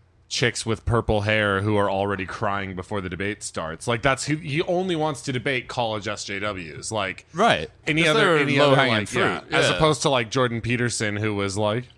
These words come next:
Speaker 1: "I'll take on Slavoj Žižek," and then
Speaker 2: <laughs>
Speaker 1: by many accounts apparently just got fucking spanked.
Speaker 2: To, to his credit, yeah, Jordan Peterson does, he does seem to treat it more academically than
Speaker 1: Yes.
Speaker 2: some of these others,
Speaker 1: Which is
Speaker 2: where
Speaker 1: why
Speaker 2: he's
Speaker 1: I
Speaker 2: like,
Speaker 1: think I,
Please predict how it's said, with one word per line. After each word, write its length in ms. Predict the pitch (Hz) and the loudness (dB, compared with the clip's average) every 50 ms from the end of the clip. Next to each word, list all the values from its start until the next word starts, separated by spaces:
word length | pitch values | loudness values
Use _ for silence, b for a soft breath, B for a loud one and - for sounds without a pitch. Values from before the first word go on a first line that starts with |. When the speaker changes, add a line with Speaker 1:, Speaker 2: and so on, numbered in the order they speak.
| _ _ _ _ _ | _ _ _ _ _
Speaker 1:
"I'll 240 | 370 359 349 330 339 | -2 0 2 2 0
take 280 | - - - 339 311 - | -2 -2 -2 -2 0 2
on 220 | 339 320 320 302 | 0 2 2 0
Slavoj 440 | 285 - - 269 269 277 277 262 262 233 - - | -2 -2 0 0 0 0 0 0 -2 -2 -2 -2
Žižek," 540 | 254 254 269 277 285 277 294 302 320 302 - | 0 0 2 2 2 0 0 0 -2 0 0
and 160 | - 123 - | -2 0 0
then 220 | 110 110 - - - | 0 0 0 0 0
Speaker 2:
<laughs> 80 | 190 | 0
Speaker 1:
by 160 | - - 110 | 0 0 0
many 260 | 117 117 117 113 113 110 | 2 2 2 0 2 0
accounts 460 | 107 107 - - 120 110 104 - - | 0 -2 -2 -2 -2 -2 -2 -6 -4
apparently 380 | 92 98 110 110 95 92 95 | -4 -2 -2 -2 -2 -2 -4
just 180 | 90 92 - - | -4 -6 -6 -6
got 220 | 98 87 82 85 - _ _ _ - | -6 -6 -6 -8 -10 _ _ _ -6
fucking 340 | - 101 95 - 90 82 80 | -4 -4 -4 -4 -8 -10 -10
spanked. 500 | - - - 110 98 82 80 80 _ - b b b b b b b b 494 415 - - _ | -12 -6 -6 -6 -6 -6 -10 -14 _ -20 b b b b b b b b -16 -16 -16 -16 _
Speaker 2:
To, 220 | - 427 415 392 240 185 | -2 0 0 0 -2 -2
to 100 | 208 262 | -6 -4
his 200 | 285 240 - - | -4 -4 -4 -4
credit, 500 | - 139 147 165 165 156 143 139 - - - - - - - - - - | -2 0 2 2 4 4 2 2 2 -2 -10 -18 -16 -16 -18 -20 -16 -6
yeah, 280 | - 226 240 202 139 127 | 0 2 4 4 4 2
Jordan 280 | 113 131 185 185 160 | 0 -2 -2 -2 -2
Peterson 460 | 131 151 151 147 131 127 131 127 120 117 - | -4 -4 -6 -6 -6 -6 -6 -6 -6 -6 -4
does, 300 | 139 139 131 123 - - - | -4 -4 -4 -4 -8 -12 -6
he 180 | - 147 139 131 | -4 -2 -2 -2
does 260 | 123 127 139 131 120 | 0 0 0 0 0
seem 240 | - - 127 123 117 | 2 2 4 4 4
to 120 | - - | 2 0
treat 260 | 98 - - 113 107 101 | -2 0 0 0 0 0
it 80 | 101 | 0
more 180 | 104 101 98 98 | -2 -2 -2 -2
academically 640 | 95 90 - 98 78 95 98 95 95 - - 95 95 95 | -2 -4 -4 -8 -6 -6 -6 -6 -8 -10 -8 -6 -4 2
than 40 | 165 | 2
Speaker 1:
Yes. 200 | 170 131 92 90 | 2 2 2 -2
Speaker 2:
some 120 | 85 110 104 | -6 -6 -6
of 60 | 92 | -6
these 140 | 90 90 107 | -6 -4 -2
others, 140 | 110 104 104 | -2 -2 0
Speaker 1:
Which 160 | - - - | 0 0 0
is 100 | 135 120 | 0 0
Speaker 2:
where 80 | 110 | 2
Speaker 1:
why 140 | 120 123 123 123 | 4 4 4 4
Speaker 2:
he's 60 | 117 | 4
Speaker 1:
I 80 | 113 127 | 4 4
Speaker 2:
like, 140 | 123 123 127 | 2 2 2
Speaker 1:
think 240 | 123 117 - - | 0 0 -2 0
I, 120 | - 120 | 0 -2